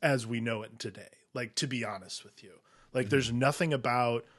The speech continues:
Speaker 1: what happens with Reservoir Dogs that doesn't completely change the industry and the way we view independent films, independent financing, independent directors themselves. And not only that,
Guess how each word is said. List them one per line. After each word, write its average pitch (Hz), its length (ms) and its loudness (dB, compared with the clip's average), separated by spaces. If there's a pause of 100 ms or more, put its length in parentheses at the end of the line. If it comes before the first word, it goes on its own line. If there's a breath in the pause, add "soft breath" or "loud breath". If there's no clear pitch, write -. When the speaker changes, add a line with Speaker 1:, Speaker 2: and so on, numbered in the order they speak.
(260 soft breath)
Speaker 1:
what 135 180 2
happens 123 480 0
with 113 140 -8
Reservoir 117 520 -2
Dogs 117 320 -2
that 117 100 -4
doesn't 110 280 -2
completely 127 720 -6
change 113 420 -2
the 104 140 -6
industry 98 640 -8 (400)
and 131 120 0
the 135 60 8
way 123 180 2
we 117 220 0
view 107 460 -2 (360 soft breath)
independent 156 480 0
films, 135 480 -2
independent 143 480 0
financing, 123 640 -2
independent 123 680 -2 (360 soft breath)
directors 120 600 0
themselves. 113 560 -4
And 120 100 0
not 143 140 4
only 139 180 2
that, 131 320 2